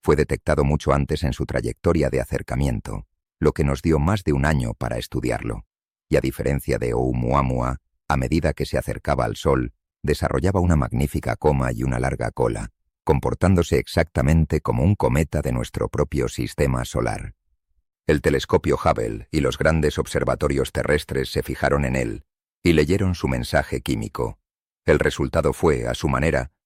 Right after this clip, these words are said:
tan profundo como la extrañeza de Oumuamua. La composición de Borisov era asombrosamente familiar. Contenía las mismas moléculas como el agua y el cianuro,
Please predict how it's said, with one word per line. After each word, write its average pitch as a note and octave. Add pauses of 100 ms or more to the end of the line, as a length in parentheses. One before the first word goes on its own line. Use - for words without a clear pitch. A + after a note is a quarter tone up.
(160)
tan C#2+
profundo E2
como C#2
la B1
extrañeza C#2+
de B1
Oumuamua. B1 (440)
La D#2
composición D2
de C2+
Borisov B1+
era C#2+
asombrosamente C2
familiar. B1+ (400)
Contenía F2
las D#2
mismas D#2
moléculas A#1+
como A1+
el A#1
agua C#2
y B1
el A#1+
cianuro, B1